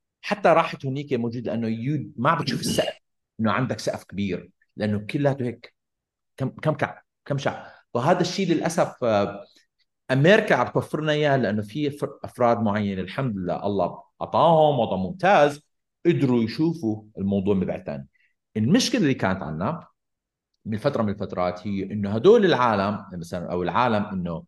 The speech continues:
اللي هي عم بتحط مصاري، وطبعًا هدول العالم جهد جبار ما شاء الله عليهم، عم بيحطوا مصاري وقصص، إنه أنت بالأخير ما بدك هذا الشخص هو اللي يحكي، بدك الشخص اللي عنده الحرفية يقدر يحكي، فتوظف الحرفي،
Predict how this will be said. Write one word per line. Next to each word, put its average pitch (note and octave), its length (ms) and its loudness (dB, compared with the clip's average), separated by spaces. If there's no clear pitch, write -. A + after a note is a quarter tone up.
اللي F#2+ 380 -2
هي D3 140 4
عم G2 140 2
بتحط - 260 -6
مصاري، G2 460 0
وطبعًا G#2 320 0
هدول G#2 120 2
العالم G2+ 300 2
جهد F2 220 -6
جبار D2+ 320 -4
ما C#2+ 80 -8
شاء - 120 -12
الله C2+ 120 -8
عليهم، C#2 220 -6
عم D2 60 -14
بيحطوا - 320 -12
مصاري F2 300 -6
وقصص، E2+ 380 -6
إنه B2 180 -2
أنت D#3 160 0
بالأخير C3+ 580 0
ما F3+ 140 6
بدك G#3 320 2
هذا D#3 120 2
الشخص - 640 -4
هو A#2+ 120 4
اللي E2 180 0
يحكي، - 380 -14
بدك A2 400 0
الشخص - 480 -8
اللي F#2 180 0
عنده G2+ 300 0
الحرفية F#2+ 720 0
يقدر - 160 -12
يحكي، - 260 -20
فتوظف G#2+ 520 -2
الحرفي، - 400 -8